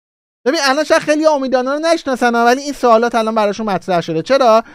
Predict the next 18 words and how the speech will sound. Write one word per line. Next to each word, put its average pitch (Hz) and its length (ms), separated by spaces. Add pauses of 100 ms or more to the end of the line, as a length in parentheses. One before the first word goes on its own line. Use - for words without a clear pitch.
(140)
چون 269 140
امیدانا 233 480
تو 247 120
این 247 120
مدت 220 200
این 240 200
سوالات 208 400
رو 226 60
مطرح 196 440
کرده، 101 500 (340)
بعض 208 440
سخن 190 420
رو 220 100
بس 196 680
داده 143 260
در 127 240
فضای 120 460
مجازی. 107 640